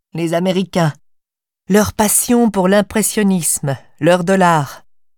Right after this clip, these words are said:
Qui peut imaginer ce que serait Giverny sans tout ça ? Fait le Sénégalais en agitant les bras. Vous savez quoi, inspecteur ? Non. Au fond, je suis comme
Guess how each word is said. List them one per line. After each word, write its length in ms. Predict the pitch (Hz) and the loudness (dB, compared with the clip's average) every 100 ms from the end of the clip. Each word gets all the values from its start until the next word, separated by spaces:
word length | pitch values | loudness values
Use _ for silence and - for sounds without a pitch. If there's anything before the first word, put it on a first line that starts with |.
| _ _ _ _ _ _ - | _ _ _ _ _ _ -6
Qui 200 | 269 277 | -2 -2
peut 300 | - 269 269 | -2 -2 0
imaginer 600 | 226 196 180 180 180 185 | 2 2 2 0 0 0
ce 160 | - | -2
que 160 | 165 160 | -4 -4
serait 360 | - 160 160 147 | -2 -2 0 0
Giverny 480 | 147 143 139 143 | 0 0 0 -2
sans 200 | 113 123 | -4 -8
tout 120 | 113 120 | -8 -10
ça ? 240 | 117 113 - _ _ _ _ _ - | -10 -14 -20 _ _ _ _ _ -6
Fait 100 | 143 | -4
le 80 | 127 | -2
Sénégalais 600 | 147 139 143 127 131 123 | -2 -2 -2 -2 -2 -4
en 120 | 127 | -4
agitant 360 | 123 131 123 | -4 -4 -4
les 120 | 120 120 | -6 -6
bras. 280 | 120 117 - _ _ _ _ _ _ _ _ _ _ _ _ _ _ _ - | -8 -12 -14 _ _ _ _ _ _ _ _ _ _ _ _ _ _ _ -6
Vous 120 | 208 | -2
savez 280 | 233 320 220 | 2 2 2
quoi, 240 | - 151 | 0 0
inspecteur ? 840 | 123 123 - 135 - 120 120 120 - _ _ _ _ _ _ _ _ _ _ - | 0 -2 -6 -8 -8 -8 -8 -10 -18 _ _ _ _ _ _ _ _ _ _ 0
Non. 200 | 165 151 _ _ _ _ _ _ _ _ _ _ _ - | 0 0 _ _ _ _ _ _ _ _ _ _ _ -2
Au 120 | 208 | -2
fond, 340 | - 196 180 - _ _ _ _ | 0 0 0 -4 _ _ _ _
je 100 | - | -4
suis 200 | 175 214 | -2 0
comme 320 | 196 214 202 | 0 2 2